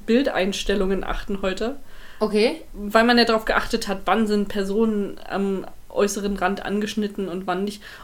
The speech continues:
Speaker 1: Und ganz häufig haben sie so halbtotale, äh, Einstellungen, wo dann die Personen relativ mittig alle stehen. Also die stehen
Speaker 2: Ja.
Speaker 1: sehr, sehr, also wirklich nur bei den Schuss-Gegenschuss-Verfahren, wenn, wenn sie so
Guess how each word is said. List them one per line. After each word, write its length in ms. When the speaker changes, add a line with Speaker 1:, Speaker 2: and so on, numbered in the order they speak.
Speaker 1:
Und 100
ganz 320
häufig 300
haben 140
sie 100
so 220
halbtotale, 840
äh, 100
Einstellungen, 920
wo 240
dann 240
die 80
Personen 420
relativ 560
mittig 380
alle 160
stehen. 260
Also 140
die 60
stehen 260
Speaker 2:
Ja. 40
Speaker 1:
sehr, 280
sehr, 360
also 360
wirklich 260
nur 140
bei 80
den 180
Schuss-Gegenschuss-Verfahren, 1080
wenn, 200
wenn 140
sie 120
so 220